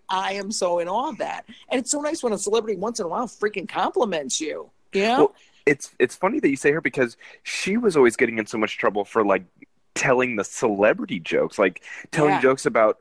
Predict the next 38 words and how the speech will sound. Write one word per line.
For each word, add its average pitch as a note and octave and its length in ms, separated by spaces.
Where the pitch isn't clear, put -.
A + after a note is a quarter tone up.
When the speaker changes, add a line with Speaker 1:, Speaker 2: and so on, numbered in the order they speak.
Speaker 2:
w-, C2+ 240
run-ins A#2+ 580
that G2+ 140
she's C3 240
had A2+ 180
with G2+ 140
celebs. C#3 340
Like, G2 120
she - 120
had A#2+ 140
such C#3+ 240
a C3+ 40
hard A#2+ 260
time, A2+ 440
like, G2 200
kind G2+ 180
of F#2 100
navigating G2+ 580
through F#2+ 220
Hollywood G#2+ 340
because - 380
of D3+ 120
that. E2 200
So A#2 160
it's G2+ 140
funny A#2+ 320
that G2+ 180
she's G#2 240
like, F#2+ 160
"How A#2 200
do A2+ 60
you A2+ 100
get G#2+ 120
away G2 160
with G2 120
saying D3+ 260
stuff?" F2 200
'Cause - 240